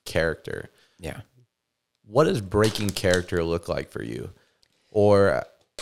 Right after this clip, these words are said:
Speaker 1: I guess my better, the better question is, is why do you think people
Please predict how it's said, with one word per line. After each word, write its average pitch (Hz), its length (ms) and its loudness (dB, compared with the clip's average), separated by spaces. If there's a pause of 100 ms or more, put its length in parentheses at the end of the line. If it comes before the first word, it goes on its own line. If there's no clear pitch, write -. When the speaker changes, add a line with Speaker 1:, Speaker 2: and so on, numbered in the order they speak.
Speaker 1:
I 120 80 -2
guess 113 180 0
my 101 140 0
better, 98 340 0
the 98 140 -2
better 98 480 0
question 98 500 -2
is, 90 220 -4
is 90 140 -4
why 104 280 4
do 120 80 0
you 113 140 -2
think 101 340 -6
people 92 800 0